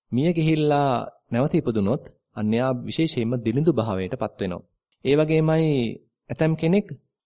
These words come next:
යම්කිසි වචනයක් කිව්වම ඉක්මනටම කිපෙනවා. එකට දෙකක් කියන්න පටන් ගන්නවා. එකට හතක් කියන්න පටන් ගන්නවා.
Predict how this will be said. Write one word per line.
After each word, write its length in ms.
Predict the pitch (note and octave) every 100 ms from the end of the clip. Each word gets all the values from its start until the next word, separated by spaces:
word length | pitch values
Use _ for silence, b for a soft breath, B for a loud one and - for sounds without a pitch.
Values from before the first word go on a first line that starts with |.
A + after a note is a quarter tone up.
| -
යම්කිසි 320 | B2 D3 E3
වචනයක් 420 | C#3 - E3 F3
කිව්වම 240 | E3+ D3 E3+
ඉක්මනටම 560 | B2 - F3 E3+ G3 G#3+
කිපෙනවා. 420 | D3 - F2+ F2+ - _ _ _
එකට 200 | A2+ D3
දෙකක් 300 | B2+ B2 D#3+
කියන්න 260 | - B2+ A#2+
පටන් 280 | G#2+ G#2+ F#2+
ගන්නවා. 340 | F#2 E2 D#2+
එකට 240 | - - B2+
හතක් 320 | B2+ D#3+ D#3
කියන්න 260 | - A#2 B2
පටන් 280 | G#2+ F#2
ගන්නවා. 360 | E2+ E2+ - F#2